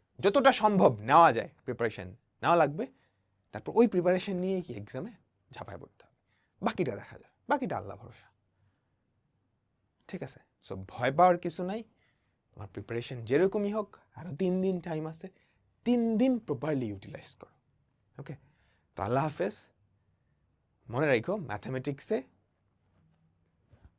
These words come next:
যাদের পাস টার্গেট, পাস করা কিন্তু কোনো ব্যাপার না। চল্লিশ পঞ্চাশ তুমি দুই দিন, তিন দিন পরেও উঠাইতে পারবা। আর যাদের আগে একটু পড়া আছে, আমি জানি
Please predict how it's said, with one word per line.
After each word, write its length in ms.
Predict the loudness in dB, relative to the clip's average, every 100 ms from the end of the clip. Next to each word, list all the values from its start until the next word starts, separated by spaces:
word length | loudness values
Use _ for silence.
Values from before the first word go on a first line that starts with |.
| _ _ _ -4
যাদের 200 | 2 2 6
পাস 160 | 6 6 0
টার্গেট, 280 | 0 -2 -2
পাস 120 | -2 -2 -6
করা 140 | -10 -10
কিন্তু 180 | -14 -16
কোনো 120 | -14 -16
ব্যাপার 220 | -16 -20 _
না। 60 | _ _ _ _ _ _ _ _ _ _ _ _ _ _
চল্লিশ 300 | -2 0 -2 -4
পঞ্চাশ 340 | -10 -6 -6 -6 -12 _ -14
তুমি 160 | -12 -4
দুই 140 | 0 0 0
দিন, 120 | -4 -6
তিন 120 | -4 -4
দিন 120 | -4 -6 -6
পরেও 220 | -4 -4 -6 -14
উঠাইতে 320 | -20 -16 -12 -6
পারবা। 300 | -6 -6 -14 _ -20 _ -16
আর 60 | -4
যাদের 200 | 0 0 2 4
আগে 120 | 6 4
একটু 160 | 2 -4 0
পড়া 160 | 2 0
আছে, 120 | -4 -4
আমি 80 | -2
জানি 120 | -2